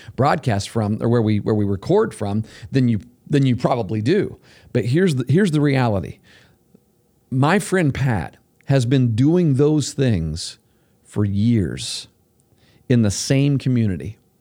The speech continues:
In the same community. And the reason why he does them, and I'll tell you this right now, is not because he wants the recognition. I have not gone to a ball diamond yet in the county where he lives, and s-, and ha-, I've not seen a sign with his name on it yet.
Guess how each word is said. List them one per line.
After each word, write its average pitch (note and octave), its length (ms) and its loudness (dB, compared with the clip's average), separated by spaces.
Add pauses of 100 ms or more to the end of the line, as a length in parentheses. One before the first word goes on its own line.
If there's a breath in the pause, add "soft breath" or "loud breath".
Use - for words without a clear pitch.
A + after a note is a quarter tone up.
(360 soft breath)
In A#2+ 140 0
the A2 100 2
same C#3 380 0
community. A#2 580 -2 (260 loud breath)
And G#2+ 140 0
the G#2+ 80 2
reason E3 460 2
why D#3 180 0
he C#3+ 160 2
does A#2+ 280 0
them, F#2 140 0
and F#2 80 -2
I'll - 60 -4
tell D3+ 240 0
you C#3+ 100 2
this B2 240 0
right A#2+ 220 0
now, G2 300 0 (240 loud breath)
is G#2 200 0
not D3 440 2
because B2+ 320 0
he B2 100 2
wants A2+ 280 0
the A2 120 0
recognition. G2 760 -2 (240 loud breath)
I D3+ 160 2
have C#3 180 0
not D3+ 300 0
gone C#3 340 2
to B2+ 160 0
a A2+ 60 2
ball A#2+ 340 0
diamond G2+ 480 0
yet G#2 360 0
in A#2 300 0
the G#2 100 -2
county B2 500 -2
where A2 220 0
he A#2 120 2
lives, G#2 400 0 (240 loud breath)
and A2+ 160 0
s-, - 220 -4
and A#2 140 2
ha-, A2 180 0
I've A2 200 0
not C3 240 0
seen D3 220 0
a B2+ 60 0
sign A#2 480 -2
with G#2 160 -2
his A2 180 -2
name A#2 320 2
on E2+ 140 -2
it - 100 -12
yet. F2 260 -8